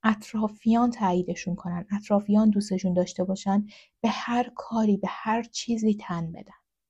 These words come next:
امیدوارم با این مثالی که گفتم حسابی عزت نفس واسه‌تون جا افتاده باشه، چون سوال خیلیاتون بود. حالا فکر می‌کنم کامل متوجه شدی. مثال ماشین همیشه یادت باشه.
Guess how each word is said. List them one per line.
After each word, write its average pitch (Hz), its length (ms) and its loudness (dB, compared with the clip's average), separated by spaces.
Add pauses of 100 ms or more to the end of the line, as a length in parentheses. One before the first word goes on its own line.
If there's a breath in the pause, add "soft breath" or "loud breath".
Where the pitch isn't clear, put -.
(460)
امیدوارم 262 440 6
با 262 60 8
این 262 200 6
مثالی 240 320 4
که 240 140 2
گفتم 196 460 2 (140)
حسابی 226 600 2
عزت 208 320 4
نفس 196 320 2
واسه‌تون 190 400 2
جا 175 180 2
افتاده 165 320 -4
باشه، 170 340 -8
چون 233 220 -2
سوال 208 320 4
خیلیاتون 175 880 -2
بود. 165 300 -10 (680 soft breath)
حالا 254 160 6
فکر 330 220 4
می‌کنم 233 380 2
کامل 214 320 4
متوجه 202 600 4
شدی. 170 460 -4 (720)
مثال 226 500 8
ماشین 240 440 0
همیشه 208 420 4
یادت 202 360 2
باشه. - 460 -10